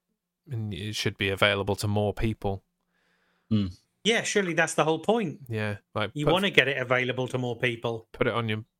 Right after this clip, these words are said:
Speaker 1: put it on your main channel. Not that they've got a main channel now, really, 'cause they killed Sky One, and
Speaker 2: Yes, that
Speaker 1: uh,
Speaker 2: never happened, did it?
Speaker 1: and that
Speaker 2: So
Speaker 1: was a,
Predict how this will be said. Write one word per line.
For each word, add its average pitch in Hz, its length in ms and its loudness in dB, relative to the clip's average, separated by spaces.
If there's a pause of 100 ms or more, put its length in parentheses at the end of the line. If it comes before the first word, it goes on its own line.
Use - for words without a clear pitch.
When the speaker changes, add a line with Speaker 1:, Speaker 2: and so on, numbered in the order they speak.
(220)
Speaker 1:
put 120 100 -4
it 104 60 0
on 104 120 -4
your 101 80 -2
main 101 220 -2
channel. 110 400 -2 (160)
Not 202 140 4
that 160 100 4
they've 147 160 2
got 135 200 6
a - 20 0
main 113 320 2
channel 98 360 0
now, 98 240 2
really, 104 380 2
'cause - 200 -6
they 107 100 0
killed 113 320 0
Sky 98 260 0
One, 92 320 -2
and 98 220 -4 (1160)
Speaker 2:
Yes, - 300 2
that 92 200 0
Speaker 1:
uh, - 40 -4
Speaker 2:
never 95 200 2
happened, 92 240 -2
did 98 160 -2
it? - 160 -8
Speaker 1:
and 101 140 -2
that 107 40 0
Speaker 2:
So 98 100 2
Speaker 1:
was 101 140 -4
a, 98 160 -2